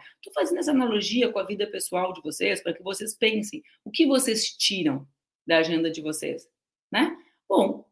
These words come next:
a comunicação, ela é facilmente tirada da agenda do presidente Lula, num contexto em que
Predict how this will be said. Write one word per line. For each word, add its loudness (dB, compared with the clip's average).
a 4
comunicação, 0
ela 4
é 2
facilmente 0
tirada -2
da -2
agenda 0
do -6
presidente -2
Lula, -4
num 10
contexto 0
em 8
que 2